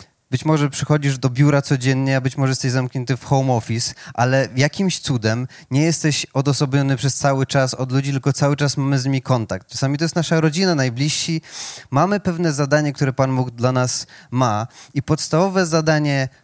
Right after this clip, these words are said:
Kościoła, ale które nie jest zlecone ani pastorom, ani głównym liderom, nie jest tak ograniczone, tylko jest zadaniem każdego z nas,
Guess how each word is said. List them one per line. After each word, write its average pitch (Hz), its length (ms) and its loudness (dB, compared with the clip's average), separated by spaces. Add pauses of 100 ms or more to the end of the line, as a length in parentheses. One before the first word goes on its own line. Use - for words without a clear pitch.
(100)
Kościoła, 123 840 2 (120)
ale 127 180 0
które 135 200 0
nie 151 100 2
jest 170 160 2
zlecone 143 420 2
ani 151 180 0
pastorom, 139 540 2
ani 131 200 2
głównym 151 320 0
liderom, 117 580 0
nie 127 80 0
jest 139 180 0
tak 131 160 -2
ograniczone, 123 800 0 (240)
tylko 139 240 -4
jest 139 160 2
zadaniem 139 360 0
każdego 147 500 0
z 123 80 -6
nas, 117 420 -2